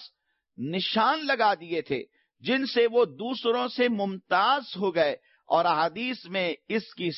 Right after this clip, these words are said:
صراحت بھی موجود ہے کہ بدر میں اترنے والے فرشتے دوسرے فرشتوں سے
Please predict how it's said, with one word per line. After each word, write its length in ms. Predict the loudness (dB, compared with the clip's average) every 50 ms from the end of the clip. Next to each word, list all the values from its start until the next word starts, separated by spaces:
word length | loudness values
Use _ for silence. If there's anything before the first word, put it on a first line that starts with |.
| -4 -2
صراحت 560 | 0 2 4 2 2 0 -2 -4 -6 -6 -6
بھی 220 | -4 -4 -4 -4 -6 _ _
موجود 500 | 0 2 2 2 2 0 -4 -4 -4 -4
ہے 220 | -4 -4 -4 -6 -8 -12 _ _ _ _ _ _
کہ 100 | -2 0
بدر 280 | 2 2 2 2 0 0
میں 120 | -2 -2
اترنے 420 | -2 -2 0 0 -2 0 0 0 2
والے 300 | 2 2 2 2 0 -2 -2 -4
فرشتے 520 | -4 -4 -4 -4 -6 -2 2 4 4 4 2 -2 _ _ _ _ _
دوسرے 600 | _ -4 -2 0 0 0 2 2 2 4 4 4 4 2 -2 _ -4
فرشتوں 560 | -2 0 0 -2 -4 -6 -4 -2 -2 -2 -2
سے 320 | 0 2 4 6 6 4